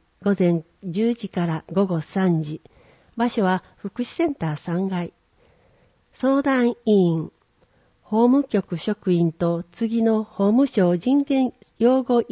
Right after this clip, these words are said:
員の方々です。林千代、その、森川正則、米倉守、湯川町、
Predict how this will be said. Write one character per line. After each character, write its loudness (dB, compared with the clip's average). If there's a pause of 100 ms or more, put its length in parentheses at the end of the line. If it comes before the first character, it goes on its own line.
(140)
員 2
の -2
方 -4
々 -4
で -6
す。 -18 (1080)
林 -2
千 -8
代、 -2 (260)
そ -2
の、 0 (640)
森 0
川 -2
正 0
則、 0 (540)
米 2
倉 -2
守、 0 (420)
湯 -4
川 -2
町、 -8